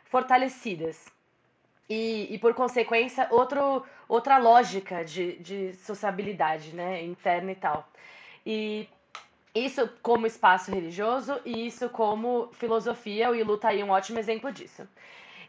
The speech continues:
Eu acho que, hoje, a pergunta que eu quero fazer é a seguinte:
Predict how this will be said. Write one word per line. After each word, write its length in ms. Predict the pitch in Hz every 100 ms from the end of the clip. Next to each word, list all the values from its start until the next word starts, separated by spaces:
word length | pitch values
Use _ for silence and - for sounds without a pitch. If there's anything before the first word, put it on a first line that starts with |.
| -
Eu 100 | 277
acho 240 | 320 -
que, 300 | 311 302 277 - _ _ - 202
hoje, 200 | 247 240
a 280 | 240 226 -
pergunta 320 | - 233 277
que 60 | 247
eu 40 |
quero 160 | 247 240
fazer 180 | 254 254
é 20 |
a 40 |
seguinte: 480 | 247 254 160 151 -